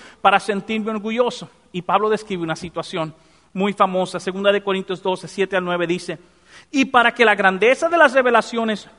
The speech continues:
no me exaltase desmedidamente", Pablo dice,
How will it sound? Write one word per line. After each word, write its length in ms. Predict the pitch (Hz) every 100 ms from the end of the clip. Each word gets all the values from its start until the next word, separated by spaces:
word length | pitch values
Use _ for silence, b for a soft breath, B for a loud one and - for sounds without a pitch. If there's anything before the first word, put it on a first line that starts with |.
| -
no 420 | 175 190 220 302
me 120 | 339
exaltase 840 | 269 - 180 180 233 254 - 254 220 160 156 _ -
desmedidamente", 960 | 185 190 185 170 254 294 185 190 202
Pablo 260 | - 247 254
dice, 320 | 262 254